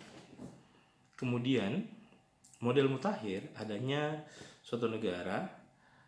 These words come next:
dulu, kemudian bangsa, contoh Amerika Serikat. Nah, tujuan lahirnya negara Indonesia itu diatur dalam Undang-Undang Dasar seribu sembilan ratus empat puluh lima.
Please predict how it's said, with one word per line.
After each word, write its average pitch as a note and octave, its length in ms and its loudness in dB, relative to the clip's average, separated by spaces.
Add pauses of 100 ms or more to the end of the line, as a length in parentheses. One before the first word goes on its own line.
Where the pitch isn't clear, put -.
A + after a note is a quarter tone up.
(140)
dulu, B2 680 0
kemudian A#2 720 2
bangsa, A#2 540 0 (340)
contoh C3 720 -4 (140)
Amerika G2+ 340 -6
Serikat. F#2+ 460 -10 (1800)
Nah, A#2+ 160 -6 (840)
tujuan E3+ 480 6
lahirnya C#3 340 4
negara A#2 320 2
Indonesia A2 640 -2
itu D#3+ 240 -2
diatur C3+ 480 0
dalam A2 320 0
Undang-Undang G#2 460 -4
Dasar A#2+ 180 -2
seribu A#2+ 320 -4
sembilan F#2+ 220 -4
ratus - 160 -8
empat F#2 140 -4 (100)
puluh G2 180 0
lima. F#2+ 200 -2